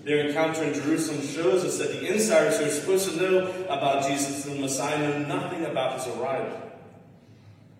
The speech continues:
About a month ago, my parents took my brother and I, and our, their, our whole family,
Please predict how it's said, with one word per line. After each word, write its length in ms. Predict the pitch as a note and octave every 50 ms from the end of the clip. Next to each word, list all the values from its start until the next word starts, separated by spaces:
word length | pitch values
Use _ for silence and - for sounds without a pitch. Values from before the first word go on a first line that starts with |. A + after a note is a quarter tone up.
| - -
About 300 | - - - C#3 C#3 C#3
a 20 | -
month 260 | C#3 C3 - - -
ago, 140 | - - -
my 100 | A2+ A2+
parents 600 | A2 - - A2 A2 B2 A2+ A2 - - - -
took 300 | - G#2+ - F2+ - - - - - - - - - -
my 80 | G#2+ G#2+
brother 460 | G#2 G#2+ A2+ A#2 A#2 A#2 A#2+ A#2 A#2
and 140 | A2+ A2+ A2
I, 220 | G#2+ G#2+ G#2+ A2
and 100 | A2 A2
our, 200 | G#2+ G#2+ G#2+ - - - - - - -
their, 280 | - - - - -
our 140 | - A3 -
whole 240 | - - - - -
family, 600 | - C3 B2+ B2+ A#2+ A2+ A2 G#2+ - - - -